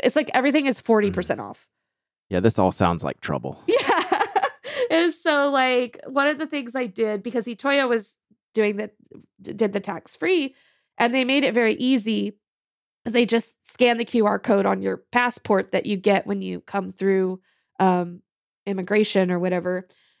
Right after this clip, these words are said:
Speaker 1: And, um, and then it, everything just rings up as tax-free. So I bought some
Speaker 2: Oh, wow.
Speaker 1: watercolor that I, uh, that a brand that I really love. I think it's pronounced Holbein. Um,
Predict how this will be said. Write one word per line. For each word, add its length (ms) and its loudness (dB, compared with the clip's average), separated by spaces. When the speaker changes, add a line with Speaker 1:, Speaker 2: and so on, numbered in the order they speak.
Speaker 1:
And, 480 2
um, 340 -4
and 180 2
then 240 -8
it, 220 0
everything 300 4
just 180 -2
rings 220 -4
up 100 -6
as 100 -10
tax-free. 480 -10
So 180 -6
I 160 0
bought 480 -2
some 100 4
Speaker 2:
Oh, 40 8
wow. 160 2
Speaker 1:
watercolor 720 0
that 480 0
I, 640 2
uh, 460 -2
that 200 0
a 100 2
brand 360 2
that 100 4
I 60 4
really 340 2
love. 280 2
I 60 -2
think 160 -6
it's 220 -2
pronounced 400 0
Holbein. 580 0
Um, 240 4